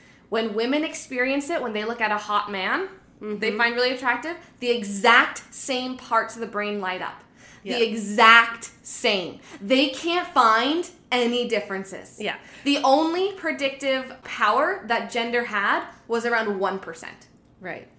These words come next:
Speaker 1: And it was not statistically significant.
Speaker 2: Yeah.
Speaker 1: Which means it could have been completely by accident. And
Speaker 2: Mm-hmm.
Speaker 1: what the, what they're saying is the only thing that changed how someone's brain responded
Speaker 2: Mm-hmm.
Speaker 1: was the subjective report of how explicit the stimuli was.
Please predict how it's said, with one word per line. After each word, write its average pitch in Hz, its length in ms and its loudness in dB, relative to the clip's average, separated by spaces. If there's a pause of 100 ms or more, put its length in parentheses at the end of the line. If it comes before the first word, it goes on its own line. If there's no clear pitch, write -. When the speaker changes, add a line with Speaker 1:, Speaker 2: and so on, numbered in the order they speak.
(520)
Speaker 1:
And 240 200 6
it 247 140 6
was 226 180 -2
not 214 540 0
statistically 208 680 -8
significant. - 640 -16 (280)
Speaker 2:
Yeah. 170 180 -14 (380)
Speaker 1:
Which 262 220 0
means 262 240 0
it 247 140 -2
could 240 140 -4
have 214 80 -2
been 220 120 -4
completely 208 460 -6
by 185 60 -4
accident. 165 440 -6 (220)
And 254 100 0
Speaker 2:
Mm-hmm. 262 80 -2
Speaker 1:
what 370 220 4
the, 302 60 -2 (100)
what 320 200 2
they're 359 220 0
saying 180 520 -8
is 233 180 -4
the 240 260 -6
only 330 500 2
thing 196 520 -4
that 214 160 -2
changed 247 580 -2
how 226 300 0
someone's 226 440 -6
brain 202 380 -6
responded 190 720 -6 (180)
Speaker 2:
Mm-hmm. 185 300 -12
Speaker 1:
was 226 200 0
the 233 100 -4
subjective 226 1160 -4
report 214 520 0
of - 80 -8
how 214 480 0
explicit - 520 -8
the 180 60 -16
stimuli 156 400 -14
was. - 360 -14